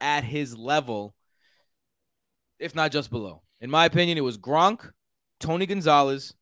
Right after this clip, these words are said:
Antonio Gates, and Shannon Sharpe were the guys that were, like, just dominant tight ends in the league, receiving, receiving wise.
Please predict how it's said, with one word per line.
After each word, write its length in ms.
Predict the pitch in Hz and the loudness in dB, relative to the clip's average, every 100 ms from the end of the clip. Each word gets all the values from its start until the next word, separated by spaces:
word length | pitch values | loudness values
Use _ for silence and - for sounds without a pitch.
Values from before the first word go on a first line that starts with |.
| _ | _
Antonio 500 | 123 123 156 160 156 | -16 -12 -8 -6 -6
Gates, 300 | 135 139 139 | -4 -6 -6
and 80 | 123 | -10
Shannon 300 | - 127 123 | -8 -8 -8
Sharpe 360 | 120 95 - - _ _ _ _ _ _ _ _ _ _ _ _ - | -8 -12 -16 -20 _ _ _ _ _ _ _ _ _ _ _ _ -6
were 160 | 123 | -2
the 80 | 139 | 0
guys 300 | 131 151 156 | 4 4 4
that 140 | 147 139 | 2 0
were, 80 | |
like, 360 | 127 123 117 - _ _ _ _ _ _ _ _ _ _ _ _ _ _ _ _ _ _ _ _ | 0 -2 -4 -12 _ _ _ _ _ _ _ _ _ _ _ _ _ _ _ _ _ _ _ _
just 360 | 110 165 156 - _ - | 4 6 6 -4 _ -2
dominant 540 | 110 156 165 160 156 - _ | 6 6 6 4 0 -2 _
tight 240 | 151 147 131 | 0 2 2
ends 240 | 120 107 | -2 -6
in 80 | 113 | -8
the 80 | 110 | -6
league, 180 | 101 | -6
receiving, 560 | 98 - 117 107 101 90 | -6 -4 -4 -4 -8 -10
receiving 480 | 101 101 117 95 92 | -10 -6 -4 -4 -8
wise. 300 | 78 - | -14 -16